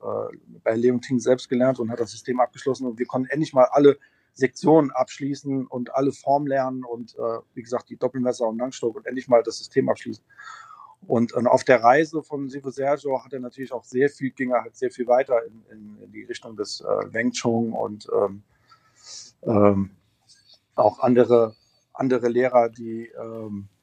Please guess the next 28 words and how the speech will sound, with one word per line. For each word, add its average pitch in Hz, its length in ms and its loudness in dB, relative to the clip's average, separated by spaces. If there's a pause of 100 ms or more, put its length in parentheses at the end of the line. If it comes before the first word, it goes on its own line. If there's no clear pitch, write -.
(460)
ja, 110 180 -4
wie 120 80 2
man's 110 220 -2
dann 113 100 0
nennt, 110 160 4
die - 60 -2
eighteen 135 280 2
Luan 123 380 6
Hands, 120 560 -4 (260)
äh, 113 260 -8 (300)
ja, 110 200 -8
das 104 160 -16
sind 123 80 0
jetzt 123 160 0
eher 127 100 0
so, 113 100 0
so 107 120 -6
Fachbegriffe. - 640 0 (540)
Was 131 140 2
ich 151 140 2
halt 143 160 4
irre 151 180 -2
fand, 147 220 -6
ist, 139 160 -10
dass 127 100 -8
dieser 139 220 -6
Mann 127 280 -6
halt 139 180 -2